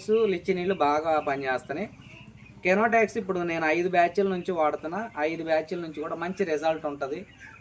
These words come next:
కిడ్నీ ఫెయిల్ అయిన కోడి పిల్లలకి, కిడ్నీలు ఫెయిల్ అయి-, ఫెయిల్ అయిన కోళ్ళకి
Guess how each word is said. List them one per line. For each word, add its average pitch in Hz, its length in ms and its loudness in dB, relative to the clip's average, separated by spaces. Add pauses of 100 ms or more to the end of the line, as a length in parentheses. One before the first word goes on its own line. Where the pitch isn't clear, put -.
(360)
కిడ్నీ 180 360 -2
ఫెయిల్ 170 280 -6
అయిన 165 200 -6
కోడి 156 300 0
పిల్లలకి, 147 760 2 (1200)
కిడ్నీలు 165 380 -2
ఫెయిల్ 160 260 -2
అయి-, 151 240 -2
ఫెయిల్ 156 260 -2
అయిన 151 160 2
కోళ్ళకి 156 760 -4